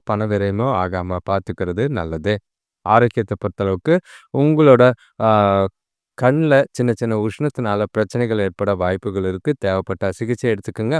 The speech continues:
பல்வலி இருக்கும். கவனமா, ஆ, ஆ, ஆரோக்கியத்தை பார்க்க வேண்டியது அவசியம்.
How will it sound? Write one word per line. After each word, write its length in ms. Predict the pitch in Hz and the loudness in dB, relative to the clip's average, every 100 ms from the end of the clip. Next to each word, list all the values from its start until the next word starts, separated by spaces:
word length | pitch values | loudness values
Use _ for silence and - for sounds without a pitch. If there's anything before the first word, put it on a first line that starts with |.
| 135 | -2
பல்வலி 460 | 113 113 123 113 110 | -2 0 0 -2 -2
இருக்கும். 380 | 98 - 127 165 - - - | -4 -4 -6 -6 -12 -20 -6
கவனமா, 460 | 113 127 139 135 131 - 120 113 - 131 | 2 4 4 0 -2 -4 -10 -12 -10 -4
ஆ, 100 | 107 101 104 _ _ _ - | -2 -2 -4 _ _ _ -10
ஆ, 140 | 131 107 98 | -6 -4 2
ஆரோக்கியத்தை 460 | 107 113 110 101 - | 2 2 0 -6 -2
பார்க்க 260 | 95 95 | -2 -2
வேண்டியது 320 | 101 92 85 156 | -2 -2 0 0
அவசியம். 500 | 95 87 82 101 107 | 0 -4 -4 -2 -2